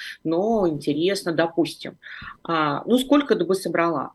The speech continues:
Так миллион зрителей уже, и значительно больше. После запрета, и благодаря Ксении Анатольевне, а, его посмотрели. Поэтому запрет, запрет рознь. У нас тут был круглый стол в искусстве кино,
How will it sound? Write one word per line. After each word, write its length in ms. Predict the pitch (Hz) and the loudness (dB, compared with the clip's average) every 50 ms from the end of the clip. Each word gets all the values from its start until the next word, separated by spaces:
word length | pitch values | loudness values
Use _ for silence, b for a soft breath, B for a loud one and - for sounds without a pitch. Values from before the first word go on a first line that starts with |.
| - - | -2 2
Так 200 | 285 311 311 262 | 2 2 4 4
миллион 540 | 247 247 247 254 262 262 254 233 196 170 165 | 6 6 8 8 8 8 8 8 8 6 6
зрителей 480 | 170 180 185 247 349 339 - 254 202 | 6 4 6 4 2 2 2 2 4
уже, 300 | 175 170 160 156 151 135 | 4 4 4 2 0 0
и 40 | 131 | -2
значительно 500 | 135 156 160 156 - 160 156 - 151 147 | -2 -4 -4 -2 -2 -4 -4 -4 -8 -4
больше. 460 | 143 147 139 - - - - - - _ _ B B B B B B | -2 -2 -2 -2 -4 -6 -8 -8 -10 _ _ B B B B B B
После 320 | - 190 190 190 - 170 147 | 4 4 4 4 2 2 4
запрета, 600 | 151 147 147 - - 156 190 233 - - - 156 | 4 2 2 2 2 4 4 4 4 2 0 -2
и 80 | 143 | 0
благодаря 580 | 127 139 143 139 139 147 160 165 170 160 156 156 B B B - | 0 -4 -4 -2 2 2 4 6 6 4 4 0 B B B -8
Ксении 340 | - - 196 185 175 170 160 | 0 2 4 4 4 4 2
Анатольевне, 680 | 156 156 156 - 185 220 269 262 247 185 156 147 147 B B B B B _ - | 2 0 2 4 4 6 6 4 4 0 -2 -4 -6 B B B B B _ -2
а, 600 | 147 147 143 139 139 139 135 135 131 131 135 - - | 0 2 2 2 0 -2 -2 -2 -2 -2 -2 -2 0
его 300 | 143 143 143 165 196 214 | 0 2 4 4 4 4
посмотрели. 680 | - 208 - - 170 165 165 - 165 156 139 120 - _ _ _ _ _ _ _ _ _ _ _ _ _ _ _ b b b b b _ _ - | 2 -2 -2 0 0 0 2 4 2 4 2 0 -4 _ _ _ _ _ _ _ _ _ _ _ _ _ _ _ b b b b b _ _ 0
Поэтому 580 | - 170 185 208 202 208 - 196 196 202 196 190 | 2 4 4 4 2 0 0 -2 0 0 0 0
запрет, 600 | - 190 190 190 - - 226 233 262 302 311 - - | 2 2 0 0 0 0 0 2 4 2 2 0 -4
запрет 480 | 165 151 175 175 - - 220 226 220 | 0 2 2 2 4 4 2 4 4
рознь. 400 | 208 196 185 170 156 143 143 - B B B B - | 4 4 6 4 4 4 2 -2 B B B B -2
У 80 | 202 | 2
нас 140 | 226 254 247 | 2 2 4
тут 160 | 247 240 202 196 | 4 2 2 2
был 120 | 226 220 | 0 2
круглый 320 | - 240 233 214 214 220 | 2 2 2 2 2 -2
стол 340 | 220 - - 262 285 330 311 247 | -2 2 4 6 8 8 8 6
в 60 | 240 | 4
искусстве 400 | 233 - - 202 190 - - 170 | 2 2 -2 -2 -2 0 -2 -2
кино, 500 | 170 180 175 180 170 151 143 135 - | 0 0 0 0 0 0 -2 -4 -6